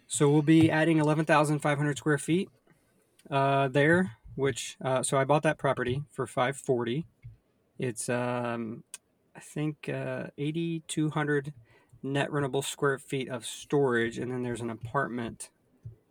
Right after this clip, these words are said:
uh, on site that's connected to the office that the tenants there actually are kinda my, my, my part-time help there. So they do all the overlocking and the, the mowing and blah, blah, blah,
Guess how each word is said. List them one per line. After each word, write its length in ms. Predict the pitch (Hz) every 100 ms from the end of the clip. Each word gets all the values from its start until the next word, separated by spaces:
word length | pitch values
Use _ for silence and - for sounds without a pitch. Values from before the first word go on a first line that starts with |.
| -
uh, 260 | 123 117 113
on 200 | 131 120
site 460 | 117 - 120 110 - _ -
that's 100 | 123
connected 320 | - 123 117
to 80 | 120
the 120 | 120
office 460 | 117 117 127 131 - _ _ - 113 _ _ -
that 140 | 123
the 100 | 127
tenants 360 | 120 156 143 -
there 340 | 135 127 117
actually 320 | 135 135 - 127
are 140 | 117
kinda 220 | - 131
my, 300 | 120 117 117 - _ _ _ _ _ _ _ -
my, 240 | 123 117 -
my 180 | - 127
part-time 360 | - 139 135 120
help 200 | 131 -
there. 260 | 120 123 _ _ _ _ - - - - -
So 220 | - 139
they 160 | 131
do 160 | 123 127
all 140 | 123
the 80 | 127
overlocking 680 | 143 123 120 120 - 123 120
and 220 | 120 117
the, 220 | 120 120 113 - _ - - _ -
the 80 |
mowing 520 | 131 131 127 127 127 123
and 100 | 117
blah, 140 | 120
blah, 100 | 120
blah, 420 | 117 120 123 120